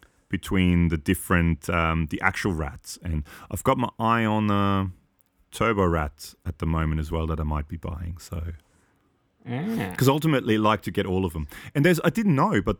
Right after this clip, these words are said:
Speaker 1: recently they released a new rat called the Fat Rat.
Speaker 2: Fat Rat.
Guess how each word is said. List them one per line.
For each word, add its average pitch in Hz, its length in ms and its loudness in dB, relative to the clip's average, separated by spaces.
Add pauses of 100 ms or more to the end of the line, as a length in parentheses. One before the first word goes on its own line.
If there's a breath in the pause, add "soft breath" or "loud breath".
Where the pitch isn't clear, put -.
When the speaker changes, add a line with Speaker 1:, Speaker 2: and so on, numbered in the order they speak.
(100)
Speaker 1:
recently 107 720 0
they 95 160 4
released 101 440 4
a 110 60 4
new 127 240 6
rat 78 400 0 (400)
called 98 180 -6
the - 80 -6
Fat - 380 -4
Rat. - 380 -6 (1700)
Speaker 2:
Fat 160 360 -2
Rat. 98 220 2